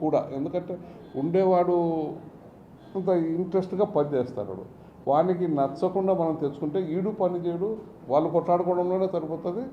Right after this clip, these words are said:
మన పార్టీకి మేలు జరిగేది కూడా ఉండదు, మాకు జరిగేది ఉండదు, పార్టీకి మేలు జరిగేది ఉండదు అనేది మేము మొదటి నుంచి పెట్టుకున్నాం. దాని మీదనే ఈరోజు మేము స్టాండ్ అయి ఉన్నాం.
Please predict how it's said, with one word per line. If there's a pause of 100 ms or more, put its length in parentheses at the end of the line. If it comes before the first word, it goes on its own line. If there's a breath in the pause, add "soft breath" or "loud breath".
(380 loud breath)
మన (140)
పార్టీకి
మేలు
జరిగేది
కూడా
ఉండదు, (120)
మాకు
జరిగేది
ఉండదు, (120)
పార్టీకి
మేలు
జరిగేది
ఉండదు (1120)
అనేది
మేము
మొదటి
నుంచి
పెట్టుకున్నాం. (480 loud breath)
దాని
మీదనే
ఈరోజు (100)
మేము
స్టాండ్
అయి
ఉన్నాం.